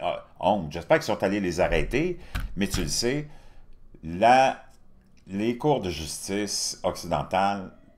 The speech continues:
tolèrent les criminels, tolèrent ces gens-là.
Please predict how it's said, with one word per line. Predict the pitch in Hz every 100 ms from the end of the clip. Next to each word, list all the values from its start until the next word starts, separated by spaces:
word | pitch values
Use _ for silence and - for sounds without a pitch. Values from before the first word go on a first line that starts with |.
| _
tolèrent | 95 82 87 95 104 98 - - -
les | 85 80
criminels, | - 90 78 76 90 95
tolèrent | - 82 80 92 92
ces | - - 76
gens-là. | 82 71 69 82 90